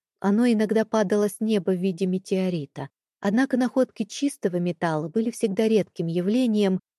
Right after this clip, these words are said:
а добываемый таким образом металл получался всегда в небольших количествах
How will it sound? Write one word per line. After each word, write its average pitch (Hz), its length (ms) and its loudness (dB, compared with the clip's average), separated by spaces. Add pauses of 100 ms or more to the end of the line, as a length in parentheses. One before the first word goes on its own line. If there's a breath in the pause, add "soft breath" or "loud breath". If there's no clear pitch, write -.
(120)
а 214 80 0
добываемый 226 680 2
таким 220 360 0
образом 202 460 2
металл 233 420 2
получался 208 640 0
всегда 202 420 0
в 214 60 -2
небольших 208 560 0
количествах 214 840 -2